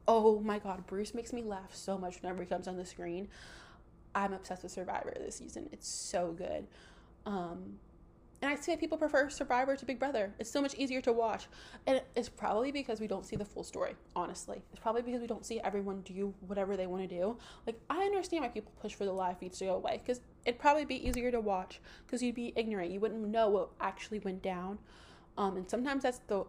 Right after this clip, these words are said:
only way that you can digest good T V and reality T V is just not knowing and pretending that whatever they're saying to you is truthful. Um,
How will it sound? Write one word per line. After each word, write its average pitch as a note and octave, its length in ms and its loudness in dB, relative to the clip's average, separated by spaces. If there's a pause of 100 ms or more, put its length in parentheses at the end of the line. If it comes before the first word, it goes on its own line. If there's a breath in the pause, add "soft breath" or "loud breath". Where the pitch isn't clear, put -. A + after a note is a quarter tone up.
only A3 220 0
way A3 100 4
that G3 60 2
you G#3 80 -4
can G3+ 120 -2
digest F3+ 560 -2
good F3+ 200 -4
T F#3 160 -8
V E3+ 240 -6 (320)
and F#3+ 120 0
reality F3 320 2
T F3 180 -6
V E3+ 280 -6
is F3+ 120 -10
just F#3+ 200 -6
not F#3 320 0
knowing F3 280 0
and F3+ 80 -4
pretending F#3 500 -2
that F3+ 160 -4
whatever F#3 280 0
they're F3 140 -2
saying F4 340 -4
to A#3 140 -10
you A#3+ 180 0
is - 160 -6
truthful. - 520 -4 (640 loud breath)
Um, F3+ 420 0